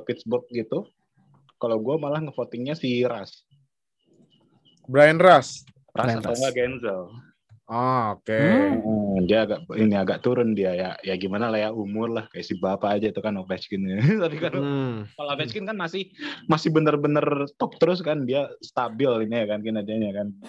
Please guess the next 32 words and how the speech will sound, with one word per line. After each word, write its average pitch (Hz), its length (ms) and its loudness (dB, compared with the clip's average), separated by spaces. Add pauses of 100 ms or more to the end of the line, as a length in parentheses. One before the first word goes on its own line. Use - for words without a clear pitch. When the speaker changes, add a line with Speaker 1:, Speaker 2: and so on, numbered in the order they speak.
(140)
Speaker 2:
Iya. 117 480 0 (1700)
Speaker 1:
Yes, - 400 -16
kalau 73 160 -12
dari 76 220 -12
gue 87 160 -6
seperti - 260 -16 (240)
itu. - 160 -8
Speaker 2:
Oke, 104 540 -6
kalau 131 420 6
lu, 185 240 6 (220)
eh, 185 280 8
ini 190 140 2
deh, 185 160 6
kita 190 480 6
per 160 300 2
ini 165 160 -2
ya, 139 100 0 (300)
per 135 180 4 (100)
divisi. 139 300 0
Jadi 143 160 4
kan 170 160 6
ada, 151 120 0 (200)
ada 131 220 2
empat 131 160 2
divisi, 135 180 0
jadi 139 240 2 (120)
gue 131 200 -4
tanya 127 240 0
lu 147 520 2
masing-masing 127 360 2
dua 135 240 6
ya. 101 140 0